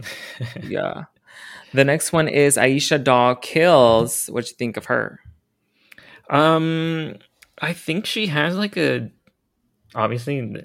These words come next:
Speaker 1: Doll Kills, uh, like, a darkness to her, which I think is pretty interesting. Um, I don't know how it's gonna manifest later on. Um, if she'll be like,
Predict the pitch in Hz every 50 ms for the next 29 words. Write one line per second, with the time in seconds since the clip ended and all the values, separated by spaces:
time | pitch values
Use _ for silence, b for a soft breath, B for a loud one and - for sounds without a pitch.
0 | - 107 98 - 98 95 92 - 127 117 117 117 - B B B B B B B
1 | B - - - 127 123 135 123 110 110 104 113 113 131 135 143 156 156 - -
2 | - - - 165 165 170 156 170 165 165 175 180 175 170 - _ _ _ _ _
3 | _ _ - - 117 117 - 113 107 - - _ - - 110 117 123 117 - -
4 | 135 131 131 135 135 135 135 135 135 131 - - - 139 143 127 110 104 110 -
5 | 135 135 - - - 151 156 165 185 190 b b b b b b b b b b
6 | b _ - - 110 107 104 107 107 107 104 107 107 107 107 104 104 104 104 101
7 | - - _ _ _ _ _ _ _ _ _ - 127 117 120 117 113 110 107 110
8 | 110 127 139 127 123 120 - - 139 117 110 110 101 - - - 110 107 107 104
9 | 104 104 98 95 - - - - 95 92 95 117 143 - - - - - - _
10 | _ _ _ - 131 127 131 131 139 139 135 - 113 113 117 127 131 135 135 135
11 | 135 135 139 135 - - 104 104 104 101 101 98 98 104 104 - - 110 107 98
12 | 98 98 98 95 95 95 - _ b b b b b b b b b b b b
13 | b b b b - 107 98 117 117 113 113 110 110 113 110 110 110 110 110 -
14 | 104 104 104 98 98 98 98 98 101 - - -